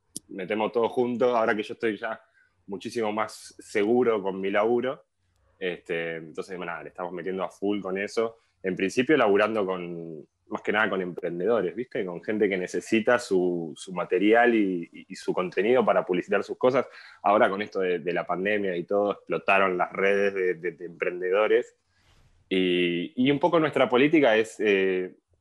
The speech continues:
nos gusta creer que es como empática, digamos. Porque nosotros queremos laburar,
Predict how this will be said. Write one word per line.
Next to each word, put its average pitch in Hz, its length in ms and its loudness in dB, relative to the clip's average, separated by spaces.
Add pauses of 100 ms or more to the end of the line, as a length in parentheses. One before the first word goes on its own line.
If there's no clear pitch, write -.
(180)
nos 113 180 -6
gusta 156 340 0
creer 123 300 2
que 113 80 -2
es 110 140 -8
como 101 200 -6
empática, 90 560 -2
digamos. 87 500 -6 (580)
Porque 165 380 2
nosotros 185 420 -4
queremos 170 320 0
laburar, 117 600 2